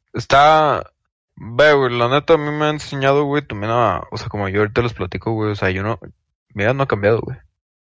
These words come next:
O sea, yo sigo, me la sigo pasando de huevos, incluso, pues, he, pues, he, he conseguido como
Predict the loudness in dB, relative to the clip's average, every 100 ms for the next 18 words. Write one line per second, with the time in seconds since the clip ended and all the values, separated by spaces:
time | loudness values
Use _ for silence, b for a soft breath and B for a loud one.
0 | _ -4 2 2 2 -2 -8 -6 -2 0
1 | 2 4 6 6 2 B B B 0 4
2 | 4 4 2 2 4 4 4 2 0 -6
3 | -8 -4 -2 0 -4 -10 B _ _ -10
4 | 2 6 6 6 4 0 _ _ _ _
5 | _ _ _ -6 0 0 -2 _ _ -4
6 | -4 -4 -6 -2 -2 -2 -4 -8 -8